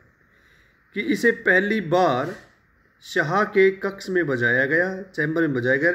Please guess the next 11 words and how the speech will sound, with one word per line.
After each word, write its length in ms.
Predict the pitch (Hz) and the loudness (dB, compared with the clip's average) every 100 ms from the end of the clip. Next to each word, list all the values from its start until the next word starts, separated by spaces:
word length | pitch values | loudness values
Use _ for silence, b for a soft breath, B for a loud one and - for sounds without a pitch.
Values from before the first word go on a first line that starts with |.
| - | 0
and 260 | 160 131 | -4 -2
was 260 | 156 180 202 | 0 0 0
played 300 | 180 180 180 | 2 2 2
by 160 | 156 160 | 0 0
a 240 | 165 151 139 | 0 -4 -2
nai, 260 | 147 147 104 104 - _ b b b b b | 0 0 -2 -12 -20 _ b b b b b
और 140 | 156 156 | -6 -2
नाई 340 | 151 156 202 | 0 2 2
ने 100 | 214 | 2
इसे 180 | 196 175 | 0 0
बजाया, 420 | 139 120 120 135 | -2 0 2 2